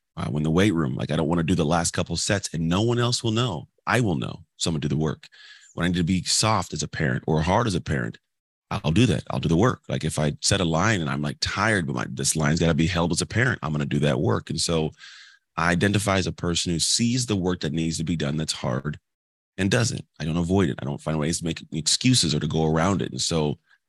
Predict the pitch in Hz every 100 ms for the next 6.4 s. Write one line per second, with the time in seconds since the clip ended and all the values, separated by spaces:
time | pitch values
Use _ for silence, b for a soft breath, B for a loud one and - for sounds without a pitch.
0 | _ 82 87 98 101 80 85 87 71 76
1 | 78 76 85 - 87 78 80 73 73 78
2 | 95 82 64 64 55 - - - 110 101
3 | 78 80 - 80 78 76 87 76 71 69
4 | 73 78 76 76 101 - - 52 - -
5 | - - 76 71 64 78 80 85 95 -
6 | - 69 65